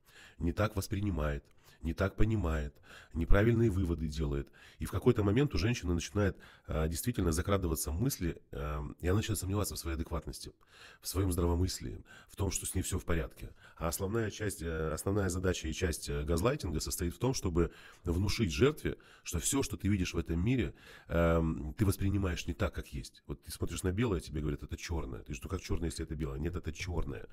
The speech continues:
Я приведу вам такой, э, раск-, пример, расскажу историю одну даже. Э, мужчина и женщина находятся в отношениях. Он постоянно по отношению к ней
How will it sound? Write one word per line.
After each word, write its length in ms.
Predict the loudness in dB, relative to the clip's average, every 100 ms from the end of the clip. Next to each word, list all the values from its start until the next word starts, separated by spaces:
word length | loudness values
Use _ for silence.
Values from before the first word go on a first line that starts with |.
| -4
Я 100 | 4
приведу 300 | 4 6 2
вам 100 | 2
такой, 320 | 0 2 2
э, 20 |
раск-, 340 | 4 2 2 8
пример, 280 | 8 8 4
расскажу 340 | 0 0 0
историю 400 | -2 -2 -2 -2
одну 140 | -4
даже. 260 | -4 -4 -6 -14 -20 -20 -16 -4
Э, 440 | 0 2 2 -2 -2
мужчина 340 | 0 2 2
и 40 |
женщина 340 | 2 0 -2 -2
находятся 400 | 0 -2 -2 -4
в 40 |
отношениях. 560 | -2 -2 -2 -4 -4 -4
Он 120 | -2
постоянно 380 | 0 0 0 0
по 120 | -2
отношению 440 | -2 -4 -6 -8
к 80 | -4
ней 220 | -4 -4